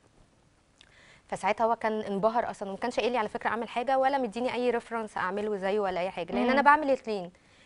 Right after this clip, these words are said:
Speaker 1: في حاجات انا بعملها من، زي ما انا قلت لك في اول الحلقه، من خيالي خالص، وفي حاجات تانية بتبقى: "طب انا عايز زي دي".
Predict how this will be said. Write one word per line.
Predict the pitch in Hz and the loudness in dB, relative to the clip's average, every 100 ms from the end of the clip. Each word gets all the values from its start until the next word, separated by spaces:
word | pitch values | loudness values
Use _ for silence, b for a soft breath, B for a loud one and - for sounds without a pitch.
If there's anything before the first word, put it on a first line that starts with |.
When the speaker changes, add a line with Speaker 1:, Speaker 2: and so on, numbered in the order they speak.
| b - | b -4
Speaker 1:
في | - | 2
حاجات | 247 254 254 | 4 4 4
انا | 247 | 4
بعملها | 214 220 247 | 4 4 0
من، | 226 208 196 | 0 -2 -4
زي | 180 208 | -2 0
ما | |
انا | 233 233 | 0 -2
قلت | 196 220 | -4 -4
لك | 233 | -4
في | - | 0
اول | 208 220 | 0 0
الحلقه، | 208 - 220 202 | -4 -4 -4 -4
من | 214 | -4
خيالي | 220 208 214 233 | -4 -2 -2 -2
خالص، | - 240 403 - - B B B B | -2 -2 -2 -6 -10 B B B B
وفي | - 302 | -2 0
حاجات | 294 294 285 | 0 0 0
تانية | 302 349 392 | -2 -2 -2
بتبقى: | 285 240 262 262 285 302 - - | -2 0 0 2 0 2 0 -2
"طب | 208 | -4
انا | 233 | -4
عايز | 247 277 214 | -2 -2 -2
زي | 233 240 214 | 0 0 -2
دي". | 180 | -8